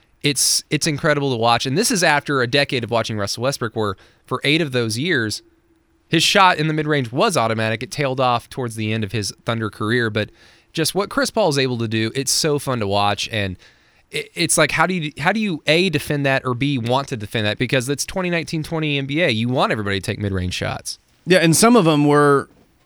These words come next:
Speaker 2: some of 'em were open. I mean, majority of 'em that he gets were open, but there was some towards the end where Karl Anthony Towns, seven-footer, has his hand right in his face, and he's still making it. He kinda has,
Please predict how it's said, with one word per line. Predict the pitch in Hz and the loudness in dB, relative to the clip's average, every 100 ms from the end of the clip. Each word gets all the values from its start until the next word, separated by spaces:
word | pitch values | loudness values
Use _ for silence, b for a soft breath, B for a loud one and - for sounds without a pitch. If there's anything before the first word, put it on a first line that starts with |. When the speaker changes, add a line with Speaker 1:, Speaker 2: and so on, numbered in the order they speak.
| - | -6
Speaker 2:
some | - 247 247 | 4 6 6
of | 196 | 6
'em | 190 | 6
were | 170 147 | 6 6
open. | 185 151 | 6 4
I | 151 | 4
mean, | 165 156 - | 4 2 0
majority | 170 180 175 202 170 | 0 4 6 6 6
of | 160 | 6
'em | 151 | 4
that | 143 | 4
he | 139 | 4
gets | 143 170 | 4 4
were | 143 | 2
open, | 131 151 | 4 4
but | 151 - | 4 4
there | 151 185 | 6 8
was | 165 | 8
some | - 202 196 175 | 6 6 4 4
towards | 135 185 131 | 6 6 6
the | 135 190 | 4 4
end | 185 151 b b b | 2 0 b b b
where | 156 | 2
Karl | 233 240 202 | 6 6 6
Anthony | 165 156 | 6 4
Towns, | 127 208 185 139 - - _ _ _ | 4 2 2 0 -2 -10 _ _ _
seven-footer, | - 226 165 208 220 139 131 _ _ _ _ - | 2 4 4 4 4 4 0 _ _ _ _ -2
has | 190 175 | 2 4
his | 151 | 4
hand | 202 180 | 4 6
right | 180 | 6
in | 151 | 4
his | 139 | 0
face, | 185 196 156 | 2 2 4
and | 175 | 2
he's | 170 | 2
still | - 208 | 4 4
making | 170 151 135 | 4 2 2
it. | 127 127 | 2 0
He | 147 | 2
kinda | 170 160 | 2 4
has, | 160 147 | 2 2